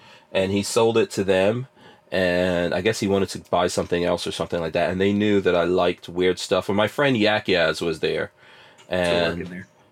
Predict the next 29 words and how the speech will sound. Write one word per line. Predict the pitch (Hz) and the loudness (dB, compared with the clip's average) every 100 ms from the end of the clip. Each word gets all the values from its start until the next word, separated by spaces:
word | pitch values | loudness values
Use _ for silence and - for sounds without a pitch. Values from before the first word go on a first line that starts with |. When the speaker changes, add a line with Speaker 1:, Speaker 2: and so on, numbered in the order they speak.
| _ | _
Speaker 1:
yeah. | 104 92 - - _ _ _ - | 0 2 0 -8 _ _ _ 0
And, | 101 95 98 98 | 2 4 2 4
uh, | 98 95 95 104 | 4 4 2 2
he | 123 | 2
was | 131 | 2
like, | 117 | 2
"Hey, | 160 113 | 2 2
I | 95 | 2
know | 107 | 2
you | 113 | 4
like | 110 101 | 2 2
weird | 104 101 | 2 2
stuff," | - 107 | 0 0
so | - | 0
he | 90 | -4
sold | 87 107 107 | -2 0 0
it | 98 | 0
to | - | -2
me. | 82 82 90 - - - | -6 -6 -8 -14 -20 -16
F-, | - - | -6 0
I | 113 | 2
did | 127 160 - - | 4 2 0 0
actually | 131 - 170 | 0 2 2
several | 127 147 139 117 | 2 2 2 4
videos | 113 135 98 87 90 | 4 4 4 4 0
on | 87 | 0
this. | 85 85 - - - - - - - | 0 0 -2 -12 -16 -20 -20 -20 -4
And, | 107 104 104 101 101 | 0 2 4 4 4
um, | 104 101 101 101 101 95 92 | 4 4 4 4 4 2 -2